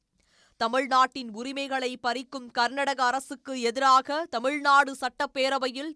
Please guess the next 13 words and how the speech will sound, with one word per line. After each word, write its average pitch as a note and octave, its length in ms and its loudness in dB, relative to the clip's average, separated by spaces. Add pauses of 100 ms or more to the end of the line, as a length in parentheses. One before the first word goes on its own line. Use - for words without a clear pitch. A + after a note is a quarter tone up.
தீர்மானம் C#4 600 0
நிறைவேற்ற C4+ 680 -4
வேண்டும் C4+ 460 -4
என்று B3+ 400 -4 (540)
முன்னாள் C4 440 2
முதலமைச்சர் C4+ 640 -2 (120)
ஓ C4+ 40 2 (140)
பன்னீர்செல்வம் C4 840 -4
வலியுறுத்தியுள்ளார். G#3 960 -2 (640)
உச்சநீதிமன்றத்தின் B3 1120 -4
தடையை C4 520 0
மீறி C4 360 -6 (120)
குழுக்களை C#4 500 -4